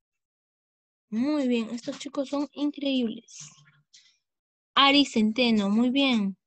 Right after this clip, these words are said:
Daira Quispe, Osiris, Valentina. Correcto, chicos. Respuesta, cuatro. Hasta ahí preguntas, chicos, para pasar a la siguiente parte.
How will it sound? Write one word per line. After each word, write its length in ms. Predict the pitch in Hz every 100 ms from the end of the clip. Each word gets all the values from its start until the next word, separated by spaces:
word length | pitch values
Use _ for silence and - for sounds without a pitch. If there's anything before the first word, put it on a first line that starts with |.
| _ _
Daira 500 | 220 202 208 202 185
Quispe, 720 | - 262 285 - - 285 294 _ - - _
Osiris, 680 | 185 196 - 285 277 277 - _
Valentina. 880 | 196 240 277 269 254 254 214 185 196
Correcto, 420 | - 294 294 254
chicos. 480 | 247 254 - 185 202 -
Respuesta, 760 | 180 - - 269 - 294 320 _ _ _ _ _ _
cuatro. 420 | - 202 - - - _ _ _
Hasta 260 | 202 202 220
ahí 120 | 247
preguntas, 460 | 240 247 254 247 240
chicos, 260 | 240 262
para 180 | 262 240
pasar 260 | 233 196 226
a 60 |
la 140 | 240 240
siguiente 380 | - 196 220 240
parte. 520 | 262 262 - 277